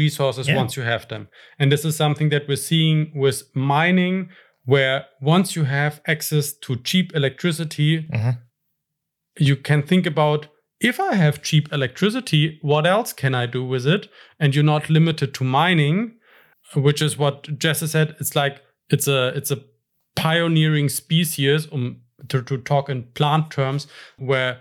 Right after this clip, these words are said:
Speaker 1: mining makes it profitable to just go somewhere where there is cheap electricity and start with mining. And once you have some infrastructure established,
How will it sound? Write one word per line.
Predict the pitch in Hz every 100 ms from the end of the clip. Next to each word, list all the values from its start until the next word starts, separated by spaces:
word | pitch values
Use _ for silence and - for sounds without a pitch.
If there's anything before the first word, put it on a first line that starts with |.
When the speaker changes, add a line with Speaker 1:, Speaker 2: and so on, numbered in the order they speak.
| _ _ _ 143
Speaker 1:
mining | 151 156 175 170
makes | 156 156 151
it |
profitable | - 160 143 160 147 143 139
to | - -
just | 123 135 123 -
go | 160 180
somewhere | 185 175 170 170 170 170
where | 139 135
there | 131
is | - 180
cheap | - - 170 160
electricity | 147 139 165 160 156 170 147
and | 123
start | - 143 147 160
with | 143 135
mining. | 139 156 185 196 208 196
And | 143
once | 147 151 151
you | 139
have | 139 160 160
some | - 147 151
infrastructure | 160 165 156 - 147 - 147
established, | 131 165 170 175 175 175